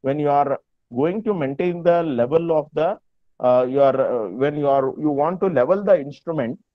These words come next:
right? Both the screws, you should either move it in an, uh, uh, say, in one direction only, right? It, it, you should move either inwards or, uh,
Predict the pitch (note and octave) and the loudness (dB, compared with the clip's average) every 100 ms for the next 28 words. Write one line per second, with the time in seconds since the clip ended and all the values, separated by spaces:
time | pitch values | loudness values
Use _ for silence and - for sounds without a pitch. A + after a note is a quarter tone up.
0 | _ D3 G3+ - _ _ _ C3 C#3+ A#3 | _ -2 -2 -6 _ _ _ -6 4 6
1 | C4 A#3 F#3+ G#3 - F#3+ F3+ E3+ E3 F3 | 6 0 -2 -6 -6 -6 -6 -6 -6 -8
2 | G3 F3+ B2 D3 F#3+ G3+ F3+ F3 E3 F3 | -4 -4 -4 0 -2 0 -6 -8 -8 -6
3 | E3+ E3+ D#3+ C#3 - _ D#3 D#3 D3+ C#3+ | -4 -4 -4 -6 -14 _ 0 0 -2 -4
4 | E3+ E3+ - D#3+ D#3 - - C#3 E3 G3 | -6 -6 -8 -10 -10 -12 -10 0 0 0
5 | F3 D3 E3 - E3+ B2+ D3+ C#3+ G3+ _ | -2 -2 -2 -6 -10 -8 -6 -6 -8 _
6 | - C#3 G3 - _ _ D#3 D3+ D#3 D3+ | -6 -4 -4 -8 _ _ -6 -4 -8 -4
7 | D#3+ E3 F3 D#3 D3 F3 G3 B2+ C#3+ F#3 | -4 -4 -4 -6 -4 -2 -2 -2 2 4
8 | G3+ E3 D#3+ F3+ G#3+ - - D#3+ F#3 - | 2 -2 0 0 0 -6 -2 0 0 -2
9 | D3+ | -6